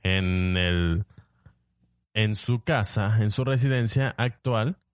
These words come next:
que ya saben cuál es, es el clásico, este, el diez de Downing Street, donde continúa su respuesta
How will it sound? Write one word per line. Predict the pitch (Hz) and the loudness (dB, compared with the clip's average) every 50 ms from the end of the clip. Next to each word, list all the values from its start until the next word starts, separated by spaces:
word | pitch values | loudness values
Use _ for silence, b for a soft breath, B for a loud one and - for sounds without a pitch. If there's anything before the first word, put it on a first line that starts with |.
| _ _ _ _ _ _ _ _ - | _ _ _ _ _ _ _ _ -4
que | 117 110 | -2 0
ya | 110 110 | 0 0
saben | - - 120 113 110 104 | -2 -2 -2 -2 -2 -2
cuál | - 117 131 143 | -2 -2 0 0
es, | 127 104 95 110 | 0 0 2 0
es | 107 98 | 0 2
el | 120 104 98 - | 0 0 0 -2
clásico, | - 113 117 113 110 - 110 - - 117 117 113 110 110 107 107 104 104 104 101 101 98 | -2 -2 0 0 0 -2 -4 -4 -2 -2 0 0 2 2 2 2 2 2 2 2 2 0
este, | 95 95 - _ - 98 95 95 95 92 92 90 87 87 85 85 82 85 - _ _ _ _ _ _ _ _ _ _ _ _ _ _ - | 0 -2 -4 _ -2 0 0 2 2 2 2 2 2 2 0 0 0 -2 -4 _ _ _ _ _ _ _ _ _ _ _ _ _ _ -8
el | - 98 98 101 98 | -4 -2 0 0 0
diez | 95 113 120 131 143 123 | 0 0 0 0 0 0
de | 113 110 110 107 104 101 101 | 0 0 0 2 0 0 0
Downing | 98 117 123 139 143 139 | -2 -2 -2 0 0 0
Street, | 131 - - - 156 196 226 - - _ _ _ _ _ _ _ _ _ _ _ _ _ _ _ _ _ _ _ _ _ _ - | -2 -2 -2 -2 -2 -2 -2 -4 -10 _ _ _ _ _ _ _ _ _ _ _ _ _ _ _ _ _ _ _ _ _ _ -4
donde | - 107 107 107 | -2 -2 0 0
continúa | - 107 104 92 107 107 110 117 127 127 | 0 -2 -2 0 0 0 0 0 0 0
su | - 120 107 | 0 -2 -2
respuesta | 107 101 - - 113 110 120 113 - - 113 113 117 120 120 - _ | -2 -2 -2 -2 -2 -2 -2 -2 -2 -2 -2 0 0 -2 -4 -6 _